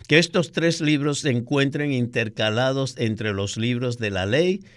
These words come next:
y los libros de los profetas, creo que encaja más con los libros de la ley,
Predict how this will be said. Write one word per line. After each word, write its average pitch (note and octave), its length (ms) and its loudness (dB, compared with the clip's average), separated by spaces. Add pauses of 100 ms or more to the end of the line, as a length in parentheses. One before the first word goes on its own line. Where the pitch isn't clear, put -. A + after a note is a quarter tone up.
(140)
y C3+ 120 0
los A#2+ 240 -2
libros C3 480 0
de G#2+ 120 -4
los G2 200 -4
profetas, F2+ 720 -8 (640)
creo G3+ 320 4
que F3 160 2
encaja F3+ 580 2
más F3+ 400 2
con E3 240 2
los D3+ 200 0
libros F3+ 440 2
de C#3 120 0
la A#2 180 2
ley, B2+ 460 0